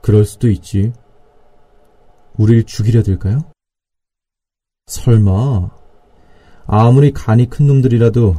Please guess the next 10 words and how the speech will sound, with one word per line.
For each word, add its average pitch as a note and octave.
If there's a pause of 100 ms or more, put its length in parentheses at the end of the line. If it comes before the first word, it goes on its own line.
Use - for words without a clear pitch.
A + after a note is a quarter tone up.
형사가 C#3+
있는데." F#2+ (1400)
조성우는 C3
시동을 D#3
걸고 G#2+
움직이기 G#2+
시작하는 G2
에스엠 A2
파이브를 G2+
가리켰다. G2